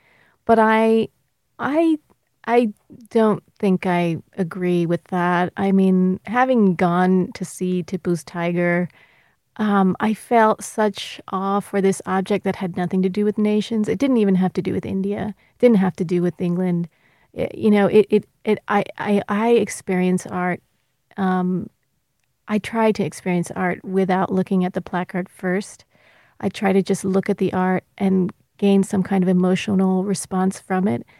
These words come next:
So I'm looking at, you know, the carving of a hollow, and I'm imagining how that, you know, the knife went through the wood. And I, it's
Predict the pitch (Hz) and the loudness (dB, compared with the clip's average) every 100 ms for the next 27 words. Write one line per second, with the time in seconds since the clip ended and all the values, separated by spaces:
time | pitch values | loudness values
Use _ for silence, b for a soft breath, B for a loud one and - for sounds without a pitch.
0 | b b - 220 214 220 226 247 - 247 | b b 2 4 6 4 4 2 2 2
1 | 226 220 208 202 _ - 214 208 202 202 | 2 2 0 -2 _ 0 2 4 4 0
2 | - - - 220 220 208 214 202 190 185 | -4 -10 -2 0 2 2 2 2 2 -2
3 | - 180 180 180 180 175 180 B B B | -2 -2 0 0 0 -2 -4 B B B
4 | 214 208 202 196 196 202 220 220 202 196 | 4 6 6 4 4 4 2 2 4 4
5 | 185 180 _ _ - 202 196 196 196 190 | 2 0 _ _ -12 -4 0 2 2 0
6 | 180 185 196 196 - - 196 185 180 170 | 0 2 2 0 -6 -2 2 2 2 0
7 | 185 185 180 180 - 180 - - 185 190 | 2 2 2 -2 -2 -4 -6 -4 0 2
8 | 185 175 180 185 185 180 180 - b b | 2 0 0 0 0 2 0 -2 b b
9 | b b 220 214 - 233 233 - | b b 0 0 2 0 0 -8